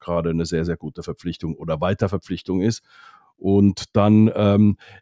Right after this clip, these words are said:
Enrico Enriquez Morales ist ein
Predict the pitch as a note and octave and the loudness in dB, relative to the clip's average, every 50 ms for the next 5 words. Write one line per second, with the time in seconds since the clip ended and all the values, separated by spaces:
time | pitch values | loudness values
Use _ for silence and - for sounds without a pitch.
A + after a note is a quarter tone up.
0 | _ - _ - _ _ _ _ _ _ _ _ _ _ _ _ _ _ - A2+ | _ -20 _ -20 _ _ _ _ _ _ _ _ _ _ _ _ _ _ 0 2
1 | A#2 A2+ A2+ B2 B2+ A#2 - A#2+ A#2+ A#2+ G2 A2 G#2+ G#2+ A#2+ A2 - A#2 A2+ G2+ | 2 4 4 4 2 4 4 6 6 6 6 4 2 2 0 2 2 2 2 2
2 | - - - - A2 G#2+ A2 A2 G#2+ F#2+ G#2 G#2+ A2+ A#2+ B2 C3 B2+ B2+ A#2+ - | 0 -4 0 2 4 6 6 6 4 4 2 4 4 6 6 6 6 4 4 0
3 | - - - - - - - - _ _ - G#2+ A#2+ G#2+ - - - B2 A#2 A2+ | -6 -12 -18 -20 -20 -20 -20 -20 _ _ -2 0 0 0 -2 -2 0 2 2 2
4 | G#2+ G#2+ | 2 0